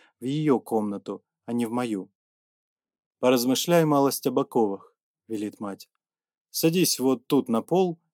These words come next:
и гляди на них». На этом она уходит из спальни, запирая за собой дверь на ключ, так что мне отсюда никуда не выйти.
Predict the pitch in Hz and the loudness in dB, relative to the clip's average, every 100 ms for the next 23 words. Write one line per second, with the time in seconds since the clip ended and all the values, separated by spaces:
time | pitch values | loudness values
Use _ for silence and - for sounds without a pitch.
0 | _ _ 151 147 165 165 123 104 101 98 | _ _ -6 0 2 4 2 0 -4 -10
1 | - _ _ _ _ _ _ _ _ _ | -14 _ _ _ _ _ _ _ _ _
2 | _ _ 120 147 151 113 110 113 117 - | _ _ -2 -2 0 -2 0 0 -2 0
3 | 127 107 - - - 147 151 123 104 107 | -2 -2 -6 -6 0 0 2 -2 -4 -4
4 | 120 120 107 107 - 113 113 104 107 143 | 0 0 0 -4 -4 -2 -2 -4 -2 -4
5 | 123 131 151 135 101 - _ _ _ _ | -4 -6 -2 -2 -2 -10 _ _ _ _
6 | _ _ - 127 - 120 117 139 147 - | _ _ -4 -4 -2 -6 -4 -2 -2 -2
7 | - 127 117 _ _ _ 127 127 139 123 | -2 -4 -6 _ _ _ -4 0 0 2
8 | 98 95 101 87 - | -2 -4 -6 -6 -14